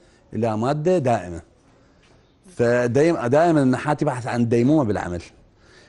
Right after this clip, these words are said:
فالمسبك كل ال-، ببساطة مختصرة إنه أي فنان ي-، يجيب مثلًا مادة جبس، تمثال من الجبس، يتحول له إلى تمثال من البرونز. المسبك ما يحتاج أكثر من إنه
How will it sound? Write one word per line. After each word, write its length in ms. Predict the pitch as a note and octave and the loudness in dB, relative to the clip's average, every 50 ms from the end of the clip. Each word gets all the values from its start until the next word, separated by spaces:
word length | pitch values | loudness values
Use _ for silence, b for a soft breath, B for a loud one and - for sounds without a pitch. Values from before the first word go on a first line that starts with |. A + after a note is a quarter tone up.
| b | b
فالمسبك 560 | - - C3 C3 C3 D3 F3 E3+ - E3+ E3 - - | -4 0 2 2 4 2 2 2 0 -2 -2 -2 -6
كل 240 | - - F#3 F#3 F#3 | -2 0 0 2 2
ال-، 200 | F3+ D#3+ C#3 A2+ | 2 0 -2 -2
ببساطة 760 | A#2 A#2+ A2+ A#2+ C3+ C3+ C3 A#2 - D3 C#3 A#2+ - F#2+ F2+ - - _ | -6 -6 -4 -2 0 0 0 0 0 0 0 0 -2 -6 -10 -12 -14 _
مختصرة 680 | G2 G#2 G#2 - - - A2+ G2+ A#2 G#2 F2+ F#2+ F#2 - b b b b b b | -12 -12 -10 -6 -4 -4 -4 -2 -4 -4 -4 -4 -6 -10 b b b b b b
إنه 320 | - B2 B2+ C3 C3 B2 B2 - | -2 0 2 2 2 0 -2 -2
أي 160 | - D#3 E3 D3+ | 0 2 2 2
فنان 400 | - C#3+ B2+ A#2+ B2 A#2+ A#2+ B2 | 2 0 0 2 2 2 0 0
ي-، 40 | |
يجيب 320 | C3+ A#2 A2+ A#2 A#2 C3+ B2+ | 0 -2 -4 -4 -2 -2 0
مثلًا 220 | C3 A#2+ C3 B2 | 0 0 0 0
مادة 300 | A#2 A#2+ C3+ C#3 B2 B2 | 2 2 0 0 0 0
جبس، 280 | A2 G2+ G#2+ F#2+ - - | 0 0 -2 -4 -4 -4
تمثال 400 | - A2+ G#2 - C#3+ D#3+ E3+ D#3 | -4 -4 0 0 0 2 2 0
من 80 | B2+ | 0
الجبس، 420 | G2+ F2+ E2+ E2+ D#2+ - - - - b b b b b b - | -2 -4 -6 -10 -12 -12 -16 -18 -18 b b b b b b -8
يتحول 520 | A2+ A2 - - - B2 A#2+ B2+ D3+ D3+ | -8 -8 -6 -4 -2 0 2 2 2 2
له 160 | C3 A2+ G#2 G#2+ | 0 0 -2 -2
إلى 160 | G#2+ G#2+ G#2 | -2 -2 -2
تمثال 460 | G2+ - G2+ F#2 - B2+ C#3 D#3 D#3+ | -4 -6 -8 -4 -2 0 0 0 0
من 100 | C#3 A2+ | -2 -4
البرونز. 480 | F#2+ F2+ E2+ F2+ F2 E2+ F2 E2+ - A#2+ | -4 -6 -8 -8 -10 -10 -10 -8 -4 -2
المسبك 600 | A#2 B2 D3+ F#3 F3+ - F3+ G3+ G3 - - - - | 2 2 2 2 2 0 0 0 -2 -2 -8 -18 -14
ما 260 | A#2 B2+ B2 B2+ C#3+ | -6 -4 -2 0 0
يحتاج 520 | E3 E3+ D3 - - - E3 D#3+ D3+ C#3 | 0 0 -2 -4 -2 0 0 0 0 0
أكثر 380 | C#3+ - D3+ - - - D#3 C#3 | -4 -6 -6 -6 -4 -2 -2 0
من 200 | C3 B2+ A#2+ G#2+ | 0 -2 -2 -2
إنه 340 | G#2+ A2+ A2+ A2 G#2 G2+ | -2 -2 0 0 -2 -4